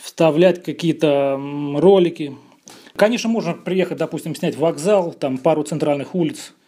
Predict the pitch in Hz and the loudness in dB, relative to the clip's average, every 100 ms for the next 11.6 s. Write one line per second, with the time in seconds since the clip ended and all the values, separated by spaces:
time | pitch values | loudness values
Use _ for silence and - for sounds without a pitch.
0 | _ - 147 165 156 165 170 160 - 160 | _ -6 -2 -2 2 2 4 2 0 -4
1 | 147 165 180 165 160 - 143 135 151 151 | 2 4 4 4 -2 -4 -4 -2 -2 -2
2 | 180 151 - 170 156 139 147 139 127 123 | -2 -2 0 2 2 -2 -6 -6 -6 -8
3 | - - - 151 165 170 185 175 170 160 | -14 -20 -6 2 2 2 -2 -2 0 0
4 | 143 - 143 - 135 135 120 - _ _ | -2 -8 -10 -8 -8 -6 -10 -14 _ _
5 | _ _ _ 143 - 175 156 196 196 170 | _ _ _ -14 0 2 4 2 0 -4
6 | 190 180 190 170 165 - 180 185 190 147 | -2 2 2 2 0 -4 -6 0 2 2
7 | 143 - 156 147 - 185 160 156 151 156 | 0 -2 -2 -2 0 2 4 0 -2 -2
8 | 143 156 151 - 156 151 143 139 185 185 | -2 -4 -4 -2 0 0 -2 -6 -6 2
9 | 185 202 190 226 - 180 135 127 117 _ | 4 4 2 -8 -4 -2 -2 -8 -20 _
10 | _ 127 156 170 175 - 185 190 156 - | _ -18 -6 -2 -2 0 0 0 -2 -4
11 | 175 160 175 175 131 - | -4 -2 -2 0 -4 -6